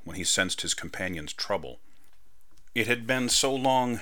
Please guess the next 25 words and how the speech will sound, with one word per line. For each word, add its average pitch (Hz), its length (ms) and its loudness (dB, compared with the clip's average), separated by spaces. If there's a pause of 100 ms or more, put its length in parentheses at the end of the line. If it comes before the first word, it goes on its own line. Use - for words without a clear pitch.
(120)
since - 340 4
Monday 101 300 4
had 87 180 2
apprenticed 110 640 -2
to 92 140 -2
his 87 140 0
original 87 440 0
master 85 680 0
that 85 120 -2
he 92 80 -6
could 80 240 -8
barely 101 320 6
recall 90 680 -2 (340)
the - 80 -8
first - 300 2
time 87 240 0
he'd 82 160 -6
been 80 140 0
pushed - 440 0
into 78 240 -6
a 73 40 -6
true 95 360 -2
sanctuary 80 720 0
of 64 100 -6
sight, - 400 0